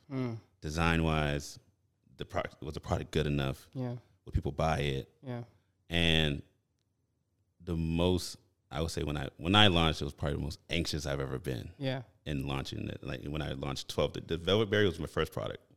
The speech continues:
Speaker 2: This
Speaker 1: Okay.
Speaker 2: came after.
Speaker 1: Mm-hmm.
Speaker 2: But this was already out. This came after I'd already had some success with this one.
Speaker 1: Yeah.
Speaker 2: But when I launched this, I thought it was great, but did other people think it was great?
Speaker 1: Mm.
Speaker 2: Always second guessing.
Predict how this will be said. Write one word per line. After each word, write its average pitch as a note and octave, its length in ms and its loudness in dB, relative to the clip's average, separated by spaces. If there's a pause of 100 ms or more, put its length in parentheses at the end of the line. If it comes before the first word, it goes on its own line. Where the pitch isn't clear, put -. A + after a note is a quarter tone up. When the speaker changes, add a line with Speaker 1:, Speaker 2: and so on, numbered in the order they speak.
(180)
Speaker 2:
This G2 120 -6
Speaker 1:
Okay. A2+ 160 -2
Speaker 2:
came D#2 100 0
after. - 340 -8 (300)
Speaker 1:
Mm-hmm. C3+ 180 -20
Speaker 2:
But D#2+ 140 -4
this F2+ 160 2
was E2 80 -2
already D#2 200 4
out. D2+ 240 0
This G#2 140 2
came D#2+ 220 0
after D#2+ 340 2
I'd D2 140 2
already D2 180 4
had D2 140 -2
some D2 160 -4
success - 480 -6
with - 100 -10
this G2 220 2
one. - 180 -8 (100)
Speaker 1:
Yeah. B2+ 260 -4 (500)
Speaker 2:
But D2 160 0
when D#2 100 0
I F2 140 4
launched F#2 340 4
this, - 460 8 (1900)
I A#2 240 10
thought A#2+ 240 12
it B2 60 12
was B2+ 160 8
great, C#3 420 6
but D#2+ 380 2 (220)
did D#2+ 120 0
other E2 140 6
people D2 220 -4
think A#1+ 180 -6
it G1+ 100 -6
was - 100 -10
great? - 300 -10 (120)
Speaker 1:
Mm. C3 260 -4 (220)
Speaker 2:
Always F#2 240 6
second F2 260 0
guessing. D#2 420 -2